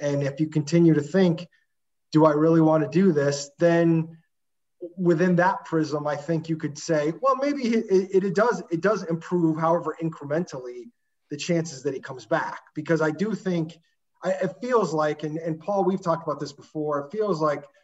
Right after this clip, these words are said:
the vibe at the end of the season was he was probably done. And so it makes sense that he's gonna wanna really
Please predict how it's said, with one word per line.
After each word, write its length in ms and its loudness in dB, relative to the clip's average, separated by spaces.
the 80 -4
vibe 560 2
at 80 -8
the 100 -6
end 100 -6
of 80 -8
the 60 -12
season 480 -6
was 540 -6
he 160 -6
was 220 -8
probably 680 -2
done. 640 0
And 160 -2
so 560 2
it 240 -2
makes 320 2
sense 440 0
that 480 -2
he's 320 -4
gonna 200 0
wanna 300 0
really 720 0